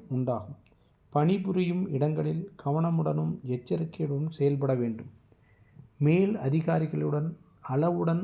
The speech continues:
உரையாடல் வேண்டும். இல்லையேல் அதுவே தங்களுக்கு பகையாக அமைந்துவிடும்.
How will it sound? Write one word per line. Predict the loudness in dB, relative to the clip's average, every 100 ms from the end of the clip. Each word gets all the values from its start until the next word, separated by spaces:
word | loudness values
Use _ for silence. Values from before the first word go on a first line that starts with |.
| -4
உரையாடல் | -2 2 4 4 2 0
வேண்டும். | 0 0 -2 -6 -14 _ _ _ _ _
இல்லையேல் | 0 4 4 2 0 -4 -4
அதுவே | 0 2 2 0
தங்களுக்கு | 0 0 0 -2 -2 -6
பகையாக | -4 -2 0 0 0 -4 -6
அமைந்துவிடும். | 0 0 0 -2 -6 -12